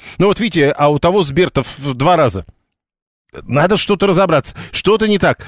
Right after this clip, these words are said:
Спонсировать Сбер нет. Катя говорит, никаких акций и счетов.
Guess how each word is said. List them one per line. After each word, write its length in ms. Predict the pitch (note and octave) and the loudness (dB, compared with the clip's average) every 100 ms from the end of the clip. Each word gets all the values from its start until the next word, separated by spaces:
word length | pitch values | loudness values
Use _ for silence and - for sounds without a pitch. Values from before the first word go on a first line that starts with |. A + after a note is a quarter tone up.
| - | -14
Спонсировать 680 | - - E3 - A#3 A3 D3+ | -6 0 0 0 0 0 0
Сбер 280 | C3 G3 D#3+ | 0 2 4
нет. 380 | D#3+ D3 - - | 2 2 -2 -2
Катя 320 | D#3 D3 C#3 | 0 2 2
говорит, 180 | C3 B2 | 0 2
никаких 460 | D#3 F3+ D#3+ G#3 | 2 0 -2 0
акций 340 | G3 G3+ - F#3 | 0 0 0 0
и 40 | |
счетов. 400 | - G3 E3 A#2 | 0 0 0 0